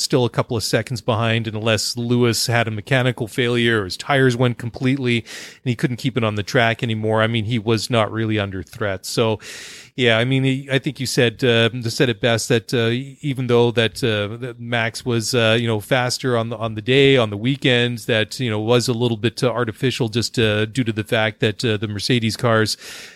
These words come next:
you know, they did have the, the engine turned down because of the, uh,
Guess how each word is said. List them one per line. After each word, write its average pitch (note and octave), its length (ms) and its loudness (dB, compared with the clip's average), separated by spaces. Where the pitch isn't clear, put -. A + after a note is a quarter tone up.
you - 60 -4
know, C3 100 4
they B2 140 4
did B2 180 2
have B2 240 4
the, A#2+ 200 0
the B2 260 -2
engine B2+ 400 2
turned C3+ 320 0
down B2 400 4
because A2+ 240 -4
of G2+ 100 -10
the, A2 180 -2
uh, G2+ 100 -2